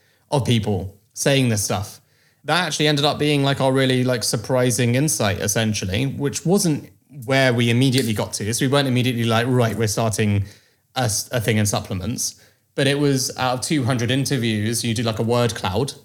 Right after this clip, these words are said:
We saw that come up and we were like, "Wow, who would have thought that one?" We thought it would be more like a mindfulness or something, I don't know.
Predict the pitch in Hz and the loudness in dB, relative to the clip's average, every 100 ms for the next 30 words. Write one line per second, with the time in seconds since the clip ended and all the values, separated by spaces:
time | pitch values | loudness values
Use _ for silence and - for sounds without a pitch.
0 | _ _ _ _ _ 127 113 127 143 - | _ _ _ _ _ -2 2 2 2 2
1 | 113 104 104 117 117 117 117 104 135 147 | 0 0 0 0 0 2 0 2 2 2
2 | 98 - _ _ _ _ _ _ _ _ | -2 -12 _ _ _ _ _ _ _ _
3 | - 143 170 185 175 185 240 117 98 104 | -2 0 0 0 2 2 2 0 -2 -6
4 | _ _ _ - 123 - 147 117 113 - | _ _ _ -6 -6 0 2 2 0 -2
5 | 123 113 113 123 110 104 101 107 101 - | 0 2 4 4 4 2 2 2 0 -4
6 | - _ _ 110 110 104 98 90 95 - | -18 _ _ -8 -2 -2 -4 -8 -6 -6
7 | 67 - - 123 101 98 107 101 87 | -6 -4 0 0 0 -2 -2 0 -2